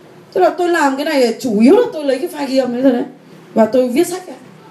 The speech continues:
Chứ tôi sức tôi mấy mà tôi đi cứ giảng như này được. Đúng không ạ? Thì đó chính là cách mà tôi chia sẻ. Và bạn này nghe, ô, ô, mình ngấm rồi, mình lại thèm chia sẻ quá đi.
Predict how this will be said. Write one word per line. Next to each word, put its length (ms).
Chứ 100
tôi 260
sức 200
tôi 200
mấy 260
mà 120
tôi 100
đi 120
cứ 120
giảng 280
như 80
này 160
được. 120
Đúng 180
không 80
ạ? 80
Thì 120
đó 240
chính 140
là 140
cách 200
mà 180
tôi 180
chia 140
sẻ. 160
Và 100
bạn 200
này 160
nghe, 380
ô, 200
ô, 200
mình 180
ngấm 220
rồi, 220
mình 160
lại 160
thèm 260
chia 180
sẻ 260
quá 160
đi. 220